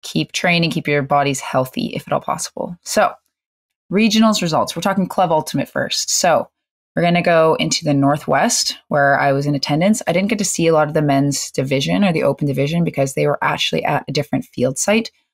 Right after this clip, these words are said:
but I was able to watch a bit of one of Furious's games, and they looked pretty good. But Furious goes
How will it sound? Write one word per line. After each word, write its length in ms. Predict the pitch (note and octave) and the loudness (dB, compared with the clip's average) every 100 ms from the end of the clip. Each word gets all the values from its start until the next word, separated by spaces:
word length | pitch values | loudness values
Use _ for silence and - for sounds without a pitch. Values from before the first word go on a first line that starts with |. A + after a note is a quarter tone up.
| _ _ | _ _
but 100 | D#3+ | 0
I 40 | |
was 160 | D#3 D#3+ | 2 2
able 160 | D#3 D3+ | 0 2
to 80 | |
watch 260 | D3+ C#3+ D3 | 2 2 0
a 140 | C#3+ - | -4 -2
bit 140 | C#3+ C#3 | 0 0
of 120 | C#3+ | 2
one 120 | C#3+ | 0
of 80 | C#3+ | 0
Furious's 340 | C#3+ C#3+ D3 | -2 -2 -2
games, 360 | D3+ D3+ D3+ C3+ | -2 0 0 0
and 160 | C3+ | 2
they 80 | A#2+ | 2
looked 200 | C3+ - | 0 -10
pretty 160 | - A3 | -10 -6
good. 340 | C#4+ C#4+ G#3+ - | -2 -2 -2 -2
But 320 | E3 D#3+ - _ _ _ _ _ _ _ _ _ _ | 2 2 0 _ _ _ _ _ _ _ _ _ _
Furious 380 | G#3 G#3 G#3 G#3+ | 0 2 2 2
goes 380 | E3+ E3 E3 | 2 2 2